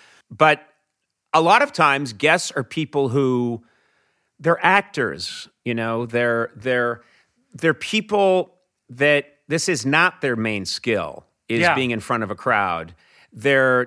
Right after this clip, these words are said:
Speaker 1: terrific. They look great on a big screen.
Speaker 2: Sure.
Speaker 1: And so my job in that, i-,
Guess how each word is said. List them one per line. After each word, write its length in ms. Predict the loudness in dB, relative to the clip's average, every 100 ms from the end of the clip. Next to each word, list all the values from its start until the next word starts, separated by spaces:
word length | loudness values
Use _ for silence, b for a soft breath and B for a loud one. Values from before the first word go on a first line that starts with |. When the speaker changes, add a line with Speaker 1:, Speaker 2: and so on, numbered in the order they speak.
| -4
Speaker 1:
terrific. 600 | -4 2 2 2 -2 -2
They 120 | -2
look 260 | 0 -2 -4
great 320 | -2 0 0
on 100 | -2
a 60 | -2
big 240 | -4 -4
screen. 680 | -10 -6 -4 -2 -2 -4 -6
Speaker 2:
Sure. 180 | 0 2
Speaker 1:
And 120 | 2
so 360 | 0 0 -2 -8 b b
my 340 | 2 4 4
job 680 | 2 0 2 4 2 0 -4 -6
in 160 | -4
that, 260 | -2 -2 -4 -10
i-, 180 | -10